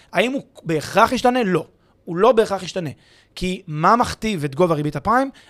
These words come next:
אמרנו אז באותו פרק, הבנק המרכזי קובע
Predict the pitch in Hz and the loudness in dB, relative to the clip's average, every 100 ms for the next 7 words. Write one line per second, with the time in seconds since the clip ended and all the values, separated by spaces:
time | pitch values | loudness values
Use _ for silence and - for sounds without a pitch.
0 | - 156 240 220 190 196 214 254 247 240 | -8 4 4 6 2 0 2 2 2 -2
1 | _ _ - 160 226 220 208 - 175 214 | _ _ -2 2 2 0 -2 -4 -2 -2
2 | 156 _ _ - 160 135 220 262 | -4 _ _ -4 -2 2 4 4